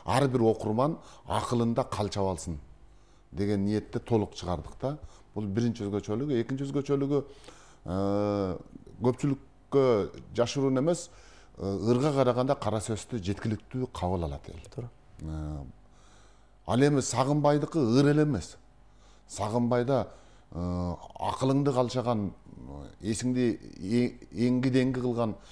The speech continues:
Speaker 1: эсиңди эки, акылыңды алты кетирген ойлор бар.
Speaker 2: Мм.
Speaker 1: Ырлардын ичине камтылган. Э, Сагынбайдын ыры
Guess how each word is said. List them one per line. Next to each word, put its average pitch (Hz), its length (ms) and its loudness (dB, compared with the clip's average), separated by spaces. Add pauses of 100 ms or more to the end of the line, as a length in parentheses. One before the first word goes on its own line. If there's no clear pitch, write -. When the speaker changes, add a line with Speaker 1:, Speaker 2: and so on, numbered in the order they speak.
(120)
Speaker 1:
эсиңди 123 480 0
эки, 139 120 2
акылыңды 120 460 4
алты 123 260 6
кетирген 120 640 6 (480)
ойлор 117 480 6
бар. 87 160 0 (300)
Speaker 2:
Мм. 107 260 -4
Speaker 1:
Ырлардын 104 640 2 (360)
ичине 101 280 -2
камтылган. 92 600 -6 (880)
Э, 87 720 -6 (240)
Сагынбайдын 131 960 0 (520)
ыры 143 400 6